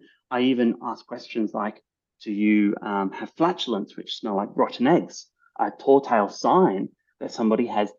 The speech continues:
high levels of hydrogen sulfide from their microbiome. Thereby, I'd be like, "Ooh, I'm very cautious, cautious on prescribing nac. I may not do that." Another example,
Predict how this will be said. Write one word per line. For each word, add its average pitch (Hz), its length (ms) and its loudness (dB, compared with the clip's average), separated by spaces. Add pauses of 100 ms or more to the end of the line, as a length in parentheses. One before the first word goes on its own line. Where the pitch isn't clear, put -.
(140)
high 117 280 -2
levels 104 380 0
of 101 160 -2 (220)
hydrogen 110 480 -4
sulfide 95 640 -4 (420)
from 110 140 2
their 95 80 2
microbiome. 95 720 0 (420)
Thereby, 123 500 4
I'd 92 220 -10
be 117 80 -4
like, 101 160 -6 (200)
"Ooh, 117 580 2 (140)
I'm 127 200 6
very 165 180 6
cautious, 120 460 -4 (280)
cautious 127 400 -2
on 95 220 0
prescribing 98 600 -4
nac. 107 300 -4 (460)
I 110 80 0
may 90 180 0
not 90 160 -8
do 151 140 2
that." - 280 -2 (1080)
Another 135 500 8
example, 107 640 -2